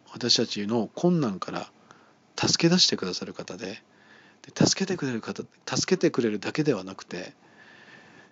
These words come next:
私たちにとって最善を与えてくださるってことをですね、私は体験しました。皆さんにもぜひこういった体験をしていただきたいと思います。え、それでは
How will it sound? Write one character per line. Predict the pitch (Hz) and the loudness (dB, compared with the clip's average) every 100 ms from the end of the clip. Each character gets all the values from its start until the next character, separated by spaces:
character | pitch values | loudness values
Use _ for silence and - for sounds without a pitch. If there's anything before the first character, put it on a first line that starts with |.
| _ _ | _ _
私 | - 147 143 | -4 2 4
た | 139 | 4
ち | 113 | 2
に | 101 | -2
と | 107 | -6
っ | |
て | - - 92 - - - | -8 -8 -8 -8 -16 -12
最 | - - - 170 | -6 0 2 0
善 | 180 185 185 180 | -2 0 0 0
を | 180 170 - | 0 0 -2
与 | - | -8
え | 98 | -10
て | 98 | -10
く | - | -12
だ | 92 | -12
さ | 95 | -12
る | 85 | -12
っ | |
て | - 82 | -12 -14
こ | 165 | -14
と | - | -14
を | |
で | 170 | -12
す | 180 | -12
ね、 | 180 165 - - | -12 -14 -16 -16
私 | - - - | -12 -10 -10
は | 92 85 | -12 -8
体 | - 98 | -4 -4
験 | - 95 | -6 -12
し | - | -12
ま | 92 107 | -12 -14
し | - | -14
た。 | 110 - _ - - - - - - - - - | -16 -18 _ -20 -20 -20 -20 -20 -20 -20 -14 -4
皆 | 123 | 0
さ | 120 | 2
ん | 123 | 2
に | 127 | 2
も | |
ぜ | 127 143 | 2 2
ひ | - 151 113 - _ | 6 8 8 4 _
こ | - | -12
う | |
い | |
っ | 95 | -10
た | 104 | -8
体 | 101 101 | -8 -6
験 | 110 107 | -8 -4
を | |
し | - | -2
て | 113 | -2
い | |
た | 110 | -2
だ | 117 | -4
き | 113 | -4
た | - | -6
い | 127 | -6
と | 131 | -6
思 | 127 | -8
い | 131 | -4
ま | 135 | 0
す。 | - - _ _ - - - - - - _ _ | 0 -2 _ _ -20 -20 -20 -20 -20 -20 _ _
え、 | 131 | -6
そ | - | 2
れ | 196 | 4
で | 214 | 6
は | 151 - | 6 4